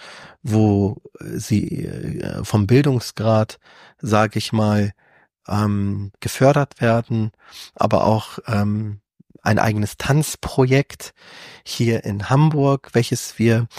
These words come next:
fördern, wo aber auch, ähm, Kinder und Erwachsene mit einem Behinderungsgrad,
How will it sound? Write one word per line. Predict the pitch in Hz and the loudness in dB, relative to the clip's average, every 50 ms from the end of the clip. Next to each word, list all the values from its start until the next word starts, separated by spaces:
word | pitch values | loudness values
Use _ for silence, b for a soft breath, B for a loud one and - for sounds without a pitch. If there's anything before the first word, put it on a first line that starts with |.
| B B B B B | B B B B B
fördern, | B - - - 113 113 113 110 113 110 110 110 110 110 - b b b b b b b - | B -8 -2 2 4 4 4 6 4 4 4 4 2 -2 -4 b b b b b b b -16
wo | - 110 107 113 104 104 104 101 90 - | -12 -8 -2 0 2 2 4 2 2 0
aber | - 104 - - | -2 -2 -2 -2
auch, | - - - - - - | -2 -2 -6 -10 -10 -6
ähm, | - 120 107 104 107 113 120 - | -4 -2 0 0 -2 -2 -6 -8
Kinder | - - 135 127 127 123 120 117 113 110 107 - - | -8 -4 -2 0 0 2 2 2 2 0 0 -2 -2
und | 101 101 98 - | -2 -2 -2 -2
Erwachsene | - 107 98 90 - - - - 110 110 113 110 113 110 98 - | 0 0 -2 -2 -2 -4 -4 0 2 2 2 2 2 0 0 -2
mit | - 107 - | -4 -6 -4
einem | - 104 107 107 101 | -2 -2 0 0 2
Behinderungsgrad, | 101 104 123 135 135 135 123 123 120 113 - - - 117 113 107 107 107 104 - | 2 2 2 2 2 0 -2 -2 -4 -4 -6 -8 -8 -2 0 2 4 2 2 0